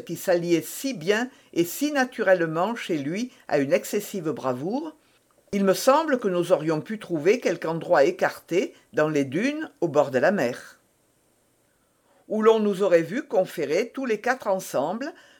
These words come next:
de sorte qu'au bout d'un quart d'heure, le cardinal eût été prévenu par ses espions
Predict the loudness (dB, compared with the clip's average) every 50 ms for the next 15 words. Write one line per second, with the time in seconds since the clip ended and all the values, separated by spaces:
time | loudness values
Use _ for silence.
0 | _ 0 2 2 2 2 2 2 2 2 0 -2 -6 -2 -2 -4 -2 0 4 6
1 | 6 6 6 2 -4 -4 -2 2 4 4 4 4 -2 -4 -8 -18 _ _ _ -6
2 | -4 -4 -2 -2 -2 -2 -2 -2 -4 -2 0 0 0 0 0 -2 0 0 0 0
3 | 0 -4 -2 2 2 2 2 2 -2 -2 -2 -4 -4 -6 -6 -6 -6 -6 -2 0
4 | -2 -2 -2 -8 -4 0 0 0 0 -2